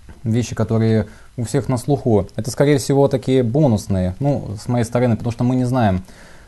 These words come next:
Э, мы договорились, что я не буду знать, какие, э, атрибуты, какие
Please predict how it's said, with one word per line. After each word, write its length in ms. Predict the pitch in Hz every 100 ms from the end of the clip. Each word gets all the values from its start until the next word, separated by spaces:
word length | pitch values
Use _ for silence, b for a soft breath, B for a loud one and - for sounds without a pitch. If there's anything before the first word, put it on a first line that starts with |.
| B
Э, 320 | 98 95 95
мы 120 | 95 104
договорились, 480 | 117 127 131 110
что 340 | 98 110 104 101
я 200 | 101 120
не 100 | 113
буду 340 | 107 113 107
знать, 340 | 101 98 107 98
какие, 400 | 101 104 110 104
э, 540 | 101 98 95 92 92 92 B 95 92 90 104
атрибуты, 400 | 110 107 110 101
какие 520 | 98 - 101 98